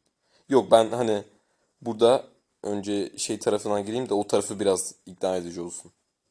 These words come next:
Ghosting'e uğrayan taraftan böyle örneği vereyim de. Ee, işte birisini çok sevdiniz. <laughs> Ve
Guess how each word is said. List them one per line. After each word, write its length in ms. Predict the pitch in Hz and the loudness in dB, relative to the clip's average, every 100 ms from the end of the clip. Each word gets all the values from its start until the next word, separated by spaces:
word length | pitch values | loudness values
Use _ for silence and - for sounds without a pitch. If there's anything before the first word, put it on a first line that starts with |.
| _ | _
Ghosting'e 440 | - 95 - 92 95 | -6 -6 -6 -6 -6
uğrayan 360 | 92 90 90 | -4 -4 -4
taraftan 540 | 90 101 90 - 90 90 | -6 -8 -8 -6 -6 -4
böyle 320 | 87 85 - - _ _ _ - _ - | -4 -4 -8 -12 _ _ _ -20 _ -6
örneği 360 | 92 87 87 | -6 -6 -10
vereyim 300 | 85 101 123 | -10 -8 -10
de. 120 | 104 - _ _ _ _ _ _ _ _ _ _ _ _ _ - - - _ _ _ _ _ _ _ _ _ _ _ - | -12 -16 _ _ _ _ _ _ _ _ _ _ _ _ _ -20 -20 -20 _ _ _ _ _ _ _ _ _ _ _ -10
Ee, 480 | 135 131 123 117 117 113 127 - | -6 -4 -2 -2 -4 -8 -16 -10
işte 440 | - 135 123 123 | -2 2 2 2
birisini 600 | 139 131 - 131 151 160 | -4 -2 -2 -2 -2 -2
çok 260 | - 165 - | -2 -4 0
sevdiniz. 640 | 113 107 104 170 208 - - _ _ _ | 0 0 -4 -6 -6 -12 -18 _ _ _
<laughs> 440 | - - - - - _ _ _ _ _ _ _ _ _ _ _ _ - - - _ - | -20 -18 -16 -18 -20 _ _ _ _ _ _ _ _ _ _ _ _ -20 -20 -20 _ -6
Ve 340 | 113 139 160 | -2 0 -2